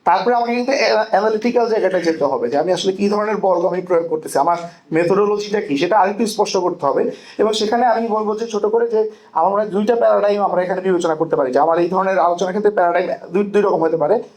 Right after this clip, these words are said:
একটা হতে পারে ধরেন যে পলিটিক্যাল থিওরি বলে যে জিনিসটা চালু হয়েছে, যে ধরেন এই, আহ,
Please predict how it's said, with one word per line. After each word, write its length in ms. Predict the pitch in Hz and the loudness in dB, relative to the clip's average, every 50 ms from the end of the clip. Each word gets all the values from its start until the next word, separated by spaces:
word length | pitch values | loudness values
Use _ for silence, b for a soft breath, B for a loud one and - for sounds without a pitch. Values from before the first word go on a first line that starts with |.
| B B B | B B B
একটা 200 | 185 190 190 240 | -2 0 2 2
হতে 120 | 233 240 | 2 2
পারে 140 | 233 240 233 | 2 2 2
ধরেন 120 | 233 233 | 0 0
যে 80 | 233 233 | 0 -2
পলিটিক্যাল 540 | 233 226 220 208 214 208 220 220 220 220 214 | 0 0 0 0 0 -2 -2 -2 -2 -4 -4
থিওরি 240 | 208 208 208 208 208 | -2 -2 0 0 2
বলে 180 | 185 202 190 | 2 0 0
যে 100 | - 190 | 0 0
জিনিসটা 420 | 170 170 165 165 - - 185 160 - | 0 -2 -2 -4 -2 0 0 0 2
চালু 320 | - 170 156 151 143 139 | 2 0 0 2 0 0
হয়েছে, 200 | 143 139 143 135 | 0 -2 -2 0
যে 100 | 131 139 | 0 0
ধরেন 320 | 135 151 147 139 139 139 139 B B B B B B | 2 2 0 -2 -2 -4 -8 B B B B B B
এই, 460 | - 151 143 139 135 131 131 135 - - | 0 2 2 2 0 -2 -4 -6 -2 0
আহ, 160 | 123 123 127 | 0 0 0